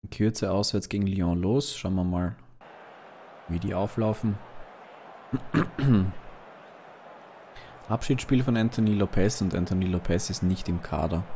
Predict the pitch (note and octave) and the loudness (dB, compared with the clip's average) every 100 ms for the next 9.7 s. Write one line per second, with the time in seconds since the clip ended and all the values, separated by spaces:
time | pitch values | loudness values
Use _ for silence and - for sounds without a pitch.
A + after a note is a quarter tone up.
0 | - - - - - - - - - - | -2 -4 -16 -20 -20 -20 -20 -20 -20 -20
1 | - - - - - - - - - - | -20 -20 -20 -20 -20 -20 -20 -20 -20 -20
2 | - - - - - - - - - - | -20 -20 -20 -20 -20 -20 -20 -20 -20 -20
3 | - - - - F#2+ - - - - - | -20 -20 -8 -2 -2 -2 -10 -12 -14 -20
4 | - - - - - - - - - - | -20 -20 -20 -20 -20 -20 -20 -20 -20 -4
5 | F2 A2+ C3+ B2 A#2+ A#2+ A#2+ - - - | 0 2 2 4 4 2 -2 -10 -20 -20
6 | - - - - - - - - - - | -20 -20 -20 -20 -20 -20 -20 -20 -20 -20
7 | - - - - - G2+ F2+ G#2 F#2+ F2 | -20 -20 -20 -20 -6 -4 -2 0 2 2
8 | F#2+ G#2 - F2+ - F#2 - - - F2+ | 0 -4 -4 -6 -2 -2 -2 -8 -10 -6
9 | - - - A#2 - A2+ E3 | -6 -4 -4 -4 0 0 0